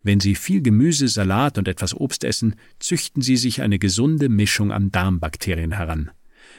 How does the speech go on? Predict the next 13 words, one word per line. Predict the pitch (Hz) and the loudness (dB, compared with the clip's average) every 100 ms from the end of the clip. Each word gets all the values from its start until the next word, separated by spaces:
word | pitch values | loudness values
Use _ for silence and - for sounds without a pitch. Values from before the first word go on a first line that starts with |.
| _ 98 | _ 0
Die | 92 85 | 0 0
guten | - 196 131 | -2 0 0
Bakterien | 104 87 - 113 113 110 98 92 | -2 -4 -2 0 2 2 2 0
nagen | 92 135 123 107 | 0 0 2 0
an | 107 104 | 2 0
den | 101 98 | 2 2
wasserlöslichen | 113 - 104 95 92 98 - 92 | 0 0 -2 -2 -2 -4 -4 -2
Ballaststoffen | 90 98 - - 104 120 110 - - | 0 -2 -4 -4 -2 -2 -2 -10 0
und | 113 113 | 2 2
setzen | 123 - 113 | 0 -2 -4
kurzkettige | - 196 - - 151 139 139 | -4 -4 -4 -6 -6 -4 -6
Fettsäuren | - 185 - 98 82 82 | -4 -6 -4 -4 -4 -6
frei. | - 87 | -6 -8